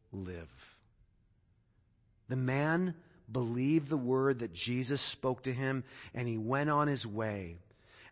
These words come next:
As he was going down, his servants met him and told him that his son was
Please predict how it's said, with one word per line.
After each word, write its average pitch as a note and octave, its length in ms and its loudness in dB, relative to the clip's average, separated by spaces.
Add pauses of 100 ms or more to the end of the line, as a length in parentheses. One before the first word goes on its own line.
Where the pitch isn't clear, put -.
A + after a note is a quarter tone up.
(120)
As F#3 340 10
he G#3 220 2
was F3+ 360 6
going D#3+ 480 8
down, C#3 420 4 (240)
his E3 260 4
servants F3 720 6
met D3+ 440 2
him C3 420 0 (260)
and C#3 320 0
told G3+ 440 10
him C3+ 360 2 (280)
that C#3+ 180 6
his C3 180 4
son C#3+ 480 4 (100)
was B2 680 4